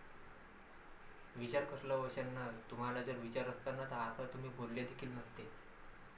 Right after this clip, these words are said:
अरे, छत्रपती शिवाजी महाराज म्हणलं म्हणजे एक प्रेरणा स्रोत होता एक प्रत्येकाला. त्यांच्याबद्दल काय तुम्ही उलटसुलट बोलायला लागले? एवढे शिकले सवरले,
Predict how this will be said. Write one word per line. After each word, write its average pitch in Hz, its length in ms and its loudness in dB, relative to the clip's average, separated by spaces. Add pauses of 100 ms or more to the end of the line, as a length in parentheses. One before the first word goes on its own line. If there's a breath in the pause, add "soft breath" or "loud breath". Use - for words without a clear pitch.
(160)
अरे, 131 500 0 (1700)
छत्रपती 123 400 -2
शिवाजी 123 320 2
महाराज 120 320 0
म्हणलं 123 260 -2
म्हणजे 120 260 -4
एक 123 260 0 (500)
प्रेरणा 127 440 2
स्रोत 127 280 -2
होता 120 260 0
एक 113 320 -6
प्रत्येकाला. 117 520 -4 (100)
त्यांच्याबद्दल 123 560 -2
काय 123 340 4
तुम्ही 131 460 -4
उलटसुलट 120 580 0
बोलायला 113 280 0
लागले? 107 280 -4 (1400)
एवढे 127 280 2
शिकले 135 420 0
सवरले, 127 440 2